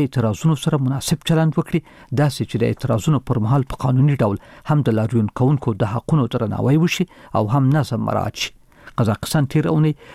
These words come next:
د روسیې په مشرۍ د ګډو ګټو د امنیتي تړون له غړیو هیوادو چې روسیه، بیلاروس، قرغیزستان، قزاقستان، تاجکستان او ارمنستان یې غړي دي، د هغو مظاهرو د مخنیوي لپاره د مرستې غوښتنه وکړه چې د ګازو د بیو د زیاتېدو لپاره په ټول قزاقستان کې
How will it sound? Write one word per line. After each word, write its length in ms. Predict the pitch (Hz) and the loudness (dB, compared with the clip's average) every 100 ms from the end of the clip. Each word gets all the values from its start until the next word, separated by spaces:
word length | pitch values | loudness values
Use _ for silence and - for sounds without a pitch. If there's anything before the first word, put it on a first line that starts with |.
| - 135 | -4 0
د 100 | 123 | 2
روسیې 300 | 117 - 160 | 0 0 -2
په 100 | 139 | 0
مشرۍ 240 | 143 - 143 | -2 0 0
د 100 | 113 104 | 0 0
ګډو 240 | 143 139 127 107 147 | 0 2 0 0 -2
ګټو 240 | 156 151 120 | 0 0 0
د 60 | 110 | 0
امنیتي 300 | 110 - 180 | 0 0 0
تړون 240 | 127 110 107 | 2 2 0
له 60 | 107 | 0
غړیو 200 | 143 107 | 0 0
هیوادو 340 | 107 107 107 147 - - - - | 0 0 2 0 -2 -10 -20 -4
چې 140 | 127 | 0
روسیه، 320 | 107 - 156 127 | 0 0 -2 2
بیلاروس، 420 | 117 101 131 139 - | 0 2 0 -2 -4
قرغیزستان، 640 | 120 107 98 104 - 135 131 | -4 -2 -2 -2 0 -2 0
قزاقستان، 560 | 135 110 104 - 139 135 131 | 0 0 -2 -4 -2 0 0
تاجکستان 560 | 107 - - - 151 - - - | -2 -4 -6 -2 -2 -4 -18 -6
او 80 | 110 110 | -2 0
ارمنستان 560 | 110 123 113 - 185 147 | 0 0 0 0 -2 0
یې 80 | 110 | 0
غړي 160 | 110 95 | -2 -2
دي، 80 | 117 - _ 113 | -4 -8 _ 0
د 80 | 123 | 2
هغو 180 | 151 151 139 | 2 4 2
مظاهرو 360 | 156 139 147 135 | 2 2 2 2
د 100 | 143 | 0
مخنیوي 320 | - 156 143 | 0 0 2
لپاره 280 | 135 147 139 - - - 120 | 0 0 -2 -4 -20 -8 -2
د 100 | 110 | 0
مرستې 380 | 104 143 - 135 | 2 0 0 -4
غوښتنه 320 | 117 - 151 160 | -2 0 0 0
وکړه 220 | 160 170 - - - | 0 -4 -4 -16 -4
چې 80 | 120 | -2
د 100 | 101 117 | 0 0
ګازو 240 | 147 147 117 | 2 0 0
د 60 | 95 | 0
بیو 180 | 139 151 | 2 2
د 100 | 123 - | 0 -2
زیاتېدو 420 | 117 - 127 165 | -4 0 0 2
لپاره 300 | 139 151 147 - | 0 0 -2 -2
په 80 | - | -2
ټول 160 | 165 - | -2 0
قزاقستان 500 | 143 113 - - 131 | -2 -2 -4 -2 -2
کې 120 | - | -2